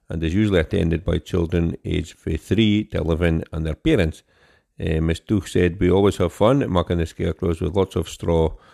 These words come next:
and, uh, clays for the local charity shops. Uh, it can get messy, so we do it outdoors, come rain or shine, but the kids have a ball dressing their own unique creations." And it just says, like, the winner of the competition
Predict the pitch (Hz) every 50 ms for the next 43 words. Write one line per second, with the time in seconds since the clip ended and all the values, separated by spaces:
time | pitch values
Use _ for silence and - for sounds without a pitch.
0 | _ _ _ _ _ - 80 78 80 78 80 80 80 80 80 - - _ _ -
1 | - 90 90 87 85 82 82 - - - - - - 85 82 82 80 80 82 80
2 | - - 90 87 - - 85 80 82 - - 80 - - 73 - - - - _
3 | _ _ _ _ _ _ _ _ _ _ _ _ - - 80 78 78 80 - -
4 | - - - 107 110 107 107 107 - 104 101 101 - 123 131 135 120 - - -
5 | - - 87 85 82 82 82 87 92 87 82 - 95 95 87 80 87 85 85 82
6 | 80 - - 90 85 82 87 90 87 87 82 - - - 92 87 87 85 76 78
7 | - _ - - - _ _ _ _ - 90 - 85 - - 104 98 92 85 -
8 | - 101 85 80 82 87 87 87 85 85 82 - _ _ - _ _ _ _ -
9 | - 92 82 - - 85 82 80 82 82 82 82 82 82 82 - - 90 82 78
10 | 80 78 - _ - 87 90 117 120 - - 85 76 76 - _ _ _ _ _
11 | _ _ _ _ - - 80 78 78 80 82 92 87 - - - 82 80 - 82
12 | 80 - _ - 82 82 98 101 101 87 85 85 80 82 - - 85 76 - -
13 | 82 78 - 82 78 78 76